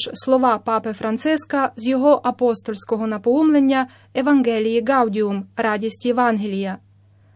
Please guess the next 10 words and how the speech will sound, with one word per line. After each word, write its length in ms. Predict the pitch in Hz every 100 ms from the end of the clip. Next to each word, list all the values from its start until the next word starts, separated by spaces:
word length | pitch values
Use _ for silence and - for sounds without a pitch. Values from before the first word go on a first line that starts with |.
| _ _ _
Багато 480 | 226 240 233 220 226
людей 460 | 226 233 285 285 254 _ _ _
таємно 520 | - 240 240 269 262 240
шукають 520 | - 240 233 220 208
Бога, 500 | 202 247 277 285 277
спонукувані 840 | - - 247 240 247 247 220 220 220
ностальгією 920 | 220 214 226 220 247 262 240 214 214
за 180 | 208 226
його 300 | 226 220 233
обличчям, 680 | 226 208 262 269 - 269